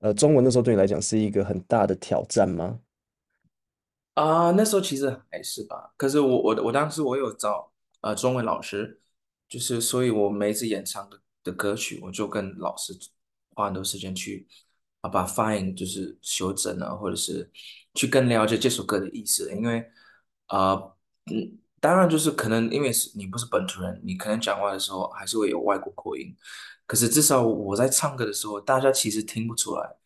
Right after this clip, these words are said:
Speaker 2: 是外国人在唱歌。那我觉得这点是我，我就是心里打从，打从的一个目标，就是 I did it，yes。<laughs> 就像我今天，
Speaker 1: 嗯哼，嗯哼。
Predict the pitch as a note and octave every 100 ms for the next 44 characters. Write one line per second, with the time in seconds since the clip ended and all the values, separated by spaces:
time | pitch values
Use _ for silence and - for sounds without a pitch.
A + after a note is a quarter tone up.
0 | _ _ _ _ _ _ _ - - G2
1 | F#2 G2+ A2+ - F#2 - - - G2 -
2 | - - G#2+ G#2 G#2 A2+ A2 - - C#3
3 | B2 A#2+ A#2 A2+ G#2 G2 F#2+ _ _ _
4 | _ _ - G2 F#2+ F#2+ G2 - - -
5 | _ - B2+ B2+ - B2 B2 G2+ - -
6 | - - _ _ _ _ _ _ _ -
7 | A2+ - A2 G#2 G2 G2 A2+ G#2 G2 F#2+
8 | F#2 F2+ - F#2+ - - - - - -
9 | - - - - _ _ _ - D3+ -
10 | C#3 C#3 D3 A#2+ C3+ C#3 D3 D3+ B2+ A2
11 | -